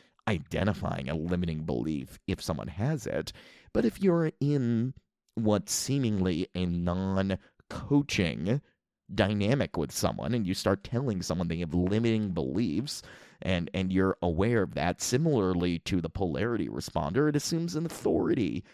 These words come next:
It assumes that you see something into them that they don't. You can drive someone crazy by them not even knowing what is holding myself back. I mean, what are all the things? I've sometimes thought about it. Have you ever sat down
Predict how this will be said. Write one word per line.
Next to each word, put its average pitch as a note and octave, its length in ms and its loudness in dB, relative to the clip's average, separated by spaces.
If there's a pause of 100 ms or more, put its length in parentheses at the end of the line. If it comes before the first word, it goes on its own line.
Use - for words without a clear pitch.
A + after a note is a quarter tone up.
(180)
It C3 100 0
assumes D3 380 -2
that B2 100 0
you C#3+ 220 -8
see D#3+ 260 -4
something A2 500 -4
into B2 240 -6
them A2+ 200 0
that G#2 180 0
they G2 300 -4
don't. G#2 540 -4 (400)
You D3+ 140 0
can E3 160 -4
drive F#2+ 320 0
someone G2 320 -4
crazy A3 680 -4
by E2+ 440 0 (600)
them G2 240 -2
not G2+ 160 0
even G2 360 -2 (360)
knowing G2 640 0
what G2+ 220 2 (120)
is G#2+ 120 0
holding G#2+ 360 4
myself F#2+ 420 2
back. A3 280 0
I G2+ 40 2
mean, G2 160 -2
what A#2 240 4
are D3+ 300 4
all E2 220 2
the - 120 -2
things? D#2 260 2
I've C4+ 120 2
sometimes - 380 2
thought - 180 -2
about F2 220 2
it. F#3+ 80 4
Have F3 120 0
you B2+ 100 4
ever D3+ 160 4
sat G2+ 540 -2
down E2 640 -2